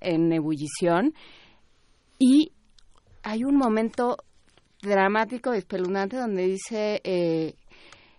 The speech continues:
Juan López, "Siento que no estoy preparado para una guerra". Y uno dice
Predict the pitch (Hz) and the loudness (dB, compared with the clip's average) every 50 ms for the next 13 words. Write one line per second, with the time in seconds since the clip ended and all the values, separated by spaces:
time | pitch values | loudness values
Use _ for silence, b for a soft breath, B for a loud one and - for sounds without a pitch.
0 | b b - - - 208 208 220 220 220 214 - 233 226 226 - - _ _ _ | b b -12 -2 0 2 2 4 2 2 2 0 -2 -2 -2 -4 -10 _ _ _
1 | _ _ _ _ _ _ - - 233 226 220 247 226 226 208 208 208 - - 214 | _ _ _ _ _ _ -12 -6 -4 -2 -2 -2 -2 0 -2 -2 -2 -4 -6 -4
2 | - 208 190 - 190 185 190 202 190 - 190 185 185 190 202 196 196 190 214 240 | -2 -4 -2 -2 -2 -2 -2 -2 -2 -2 -2 -2 0 0 0 -2 -2 -4 -4 -4
3 | 269 285 262 196 151 - _ _ _ - 196 208 220 214 214 233 | -4 -4 -6 -6 -8 -12 _ _ _ -8 -6 -6 -6 -8 -10 -14